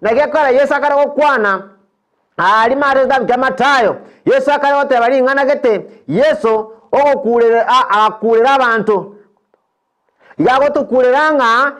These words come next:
ekero totagete gokora ogwancha kwa Nyasaye, ntoumerane na makumia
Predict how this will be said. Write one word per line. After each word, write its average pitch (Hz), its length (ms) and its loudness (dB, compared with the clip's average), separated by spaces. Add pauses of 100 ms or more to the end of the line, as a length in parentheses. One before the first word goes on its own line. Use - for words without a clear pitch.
(240)
ekero 294 600 0 (880)
totagete 302 720 0 (540)
gokora 262 720 0 (360)
ogwancha 220 540 0
kwa 269 220 -2
Nyasaye, 233 840 0 (600)
ntoumerane 294 1300 0 (680)
na 233 260 -2
makumia 294 840 0